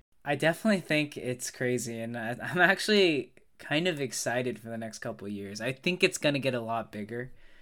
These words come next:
I buy a lot of stu-, anime-related items just for my own personal use, but who knows? Maybe one, maybe someday in the future,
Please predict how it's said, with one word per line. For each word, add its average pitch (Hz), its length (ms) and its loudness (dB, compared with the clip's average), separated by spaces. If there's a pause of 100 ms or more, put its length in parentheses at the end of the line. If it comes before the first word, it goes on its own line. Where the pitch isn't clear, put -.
(160)
I 123 120 2
buy 131 200 8
a 131 120 8
lot 127 200 4
of 123 80 -2
stu-, - 300 -2
anime-related 123 720 0
items 120 440 -2
just 110 220 -8
for 117 100 -10
my 107 120 -6
own 107 120 -6
personal 110 420 -8
use, 104 400 -6
but 104 280 -8 (1300)
who 147 140 2
knows? 131 260 4
Maybe 127 180 0
one, 127 320 0 (160)
maybe 131 260 -2
someday 147 360 2
in 139 80 2
the 127 80 0
future, 120 720 -2